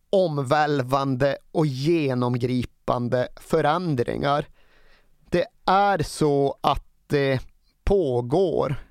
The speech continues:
att det nästintill har slutförts förhandlingar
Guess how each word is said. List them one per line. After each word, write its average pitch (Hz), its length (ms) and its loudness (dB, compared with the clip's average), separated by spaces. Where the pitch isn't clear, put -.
att - 240 -8
det 175 100 -4
nästintill 151 520 -4
har - 100 -4
slutförts 175 1500 -4
förhandlingar 139 960 0